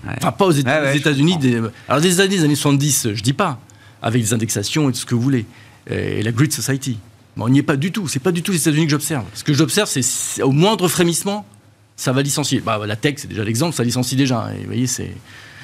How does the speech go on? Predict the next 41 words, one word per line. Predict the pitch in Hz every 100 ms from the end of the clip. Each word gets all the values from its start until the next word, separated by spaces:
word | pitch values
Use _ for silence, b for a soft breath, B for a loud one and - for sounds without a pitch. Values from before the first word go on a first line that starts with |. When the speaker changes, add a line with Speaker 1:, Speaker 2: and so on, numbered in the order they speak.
| B
Speaker 1:
Elles | 135
vont | 151
vite | 147 185 -
retrouver | 185 - 165 156
ce | 147
genre | 143
de | 123
réflexe, | 127 123 113
vous | 107
pensez ? | 107 117
Speaker 2:
Ah, | 117
mieux | 120 120 143
semble. | 165 147 117
Donc, | 113 120 -
euh, | 113
Speaker 1:
Ouais, | 170
ouais, | 170 202
Speaker 2:
c'est | 170
notre | 156
Speaker 1:
là, | 131
Speaker 2:
part. | 143 202
Ce | 196
Speaker 1:
c'est | -
Speaker 2:
qui |
fait | 226
Speaker 1:
un |
Speaker 2:
que | 196
de | 151
tous | 156 226
les | 208
scénarios, | 185 170 170 220
la | 135
stagflation, | - 170 170 147 208
ça | -
ne |
nous | 131
semble | 127
pas | 120
le | 170
plus | 160
probable. | - 127 127 190